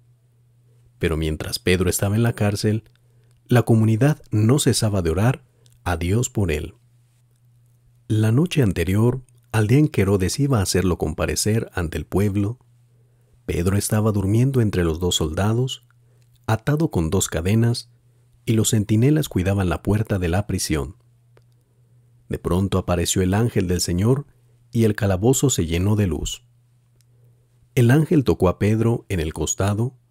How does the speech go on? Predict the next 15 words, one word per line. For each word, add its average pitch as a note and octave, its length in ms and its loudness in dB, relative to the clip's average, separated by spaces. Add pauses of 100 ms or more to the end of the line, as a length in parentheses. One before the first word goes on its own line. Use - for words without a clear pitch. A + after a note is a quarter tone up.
(440)
lo G#2 140 2
despertó G#2 640 0 (180)
y G2+ 100 -2
le E2+ 120 -2
dijo: - 480 -2 (1040)
"Levántate F#2+ 640 0
pronto". - 580 0 (1600)
Entonces C3 600 0
las F2 200 0
cadenas G#2 440 0
que G2+ 100 -2
le E2+ 100 0
sujetaban F#2 600 -2
las - 160 -4
manos A#2 460 -2